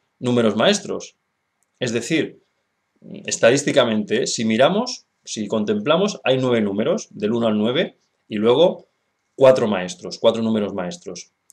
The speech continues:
Pues os aseguro que más de la mitad de personas que solicitan su mapa, eh, son números maestros puros. Y otra parte, sin serlo, se mueven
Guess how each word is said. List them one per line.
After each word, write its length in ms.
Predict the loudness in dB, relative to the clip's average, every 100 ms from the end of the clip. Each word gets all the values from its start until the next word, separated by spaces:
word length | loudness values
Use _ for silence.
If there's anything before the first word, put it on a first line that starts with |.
| _ _ _
Pues 240 | 2 2 -2
os 160 | -6 -6
aseguro 640 | -4 -4 -2 0 -2 -6 _ _ _ _ _ _ -8
que 140 | -2
más 200 | 0 2
de 80 | 4
la 100 | 2
mitad 320 | 2 2 2
de 100 | 2
personas 420 | -2 -4 -4 -6
que 100 | -6
solicitan 560 | -6 -6 -6 -4 -4 -4
su 140 | 0
mapa, 400 | 2 4 2 -2 -12 _ _ _ _
eh, 340 | -2 0 0 0
son 200 | 2 2
números 320 | 4 4 2
maestros 320 | -2 -4 -6
puros. 480 | 0 0 0 -6 -20 _ _ _ _ _ _ _ _ _ _ _ _ -8
Y 140 | 2
otra 240 | 4 6 8
parte, 500 | 6 6 0 -2 -8 _
sin 220 | -6 -4
serlo, 440 | 0 0 0 -2 -2
se 240 | -8 -4 2
mueven 520 | 6 6 4 -4